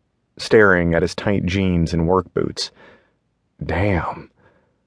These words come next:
Wade wanted to let his fantasy run rampant, but tried to keep a lid on it. After all, this was not L A, and it was bad enough he was a city slicker with his suit, wool coat, and B M W.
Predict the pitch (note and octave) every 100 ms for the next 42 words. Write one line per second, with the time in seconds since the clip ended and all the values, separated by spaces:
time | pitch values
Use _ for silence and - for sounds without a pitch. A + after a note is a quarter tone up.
0 | _ _ _ _ _ A#2+ A#2 G2+ F#2+ G2+
1 | F#2+ D#2+ F2+ F2+ F2+ F2 G#2 G2 F#2+ -
2 | E2+ F2 E2+ F2 G2 F#2 - - - -
3 | - _ _ - G#2+ - C#3+ A2 E2+ F2+
4 | F2+ G2+ F2 G2 F#2+ E2+ D#2 - _ _
5 | _ _ _ _ _ A#2+ A2+ - G2 F#2+
6 | D#2 E2 G2+ F#2+ - E2+ E2+ G#2 F#2+ -
7 | F#2 F2 F2+ E2 - - - - - -
8 | C3+ D3 A2 C#3 D#3 A#2+ G#2 F#2+ G#2+ -
9 | G#2 F2+ F2 - - A#2 F#2 - B2 G#2+
10 | D#2+ F2+ A2 F#2 - - - G#2 G#2+ -
11 | - A2+ A2 G2+ - A2 G2+ G2 G2 F2
12 | F#2 F2 E2 F#2+ F2+ - -